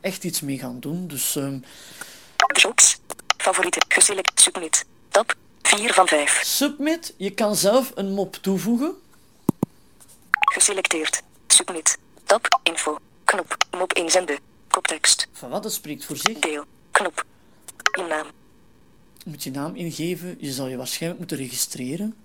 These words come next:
Speaker 2: Tekstveld. Je e-mail.
Speaker 1: Je e-mailadres moet je invoeren.
Speaker 2: Tekst. Titel mop.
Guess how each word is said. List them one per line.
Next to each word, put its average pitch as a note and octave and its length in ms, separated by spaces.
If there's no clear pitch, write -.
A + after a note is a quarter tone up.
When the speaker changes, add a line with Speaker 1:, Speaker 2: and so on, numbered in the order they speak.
Speaker 2:
Tekstveld. - 580
Je F#3 80
e-mail. D#3 380
Speaker 1:
Je F#3 160
e-mailadres F3+ 600
moet F3 160
je - 60
invoeren. E3 600
Speaker 2:
Tekst. - 300
Titel F3+ 300
mop. E3 240